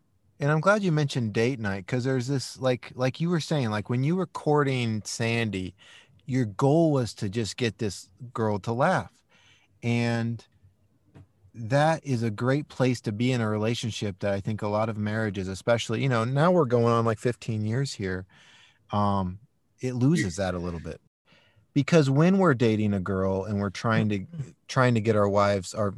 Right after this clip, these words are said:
Speaker 1: you know, before they were our wives, to laugh, it, it was, it wasn't just about, like, this thing. It was about getting that joy out of that person. Um,
Speaker 2: Right.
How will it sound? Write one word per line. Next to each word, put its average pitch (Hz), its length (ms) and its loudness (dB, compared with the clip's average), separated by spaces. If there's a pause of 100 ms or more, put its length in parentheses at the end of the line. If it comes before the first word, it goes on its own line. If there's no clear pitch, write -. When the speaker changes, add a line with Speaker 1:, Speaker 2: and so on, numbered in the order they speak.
(160)
Speaker 1:
you 117 120 -4
know, 101 100 -2
before 95 320 2
they 110 100 6
were 104 100 4
our 95 120 4
wives, 104 400 4
to 98 120 -2
laugh, 95 540 -6 (720)
it, 139 180 -4 (240)
it 143 180 -2
was, 143 720 4
it 135 240 -2
wasn't 165 380 2
just 120 220 0
about, 101 380 4 (600)
like, 98 280 -4 (380)
this 101 180 -4
thing. 165 260 2
It 98 120 -2
was 104 160 -2
about 117 340 2
getting 143 380 4
that 107 480 -2 (560)
joy 123 360 6
out 104 160 4
of 95 60 -2
that 98 220 -2
person. 98 580 -2 (720)
Um, 95 360 -4
Speaker 2:
Right. 135 160 0